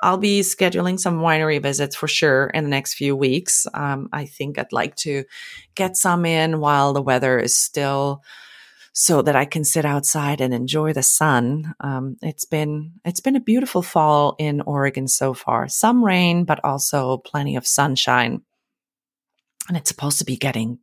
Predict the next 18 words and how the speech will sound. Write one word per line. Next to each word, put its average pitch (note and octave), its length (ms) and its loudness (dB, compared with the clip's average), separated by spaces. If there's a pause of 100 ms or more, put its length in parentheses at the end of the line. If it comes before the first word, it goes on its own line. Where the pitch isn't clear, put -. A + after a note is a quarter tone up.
(140)
up C3+ 220 -6
to, C#3+ 180 -4
like, A#2 340 -10 (1400)
in D#3 100 4
the C#3+ 100 2
second D#3 540 2
weekend. C3+ 840 2 (480)
Wait, C#3 180 -2
hang C#3 200 -2
on B2+ 120 -4
a - 40 -4
second. - 420 -8 (440)
It's D3 140 -4
the C3 60 -4
first - 280 0
weekend - 260 -4
of - 120 -8
October. - 440 -8